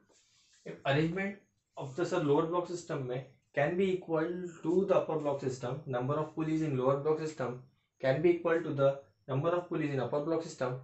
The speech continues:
or it can be one less than the upper one।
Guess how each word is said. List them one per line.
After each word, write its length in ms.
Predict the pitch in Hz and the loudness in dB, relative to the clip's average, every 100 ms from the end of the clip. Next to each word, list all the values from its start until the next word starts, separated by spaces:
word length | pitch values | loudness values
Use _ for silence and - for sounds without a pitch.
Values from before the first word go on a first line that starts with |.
| - _ _ | -14 _ _
or 120 | 151 170 | 2 2
it 100 | 170 | 2
can 180 | 180 170 | 0 0
be 100 | 196 208 - - | -2 -6 -12 -2
one 180 | 127 165 143 143 | 2 4 4 4
less 240 | 190 143 127 | 4 2 -2
than 180 | 135 - - | -2 -6 -4
the 140 | 151 143 | 2 4
upper 180 | - | 4
one। 100 | 104 | -2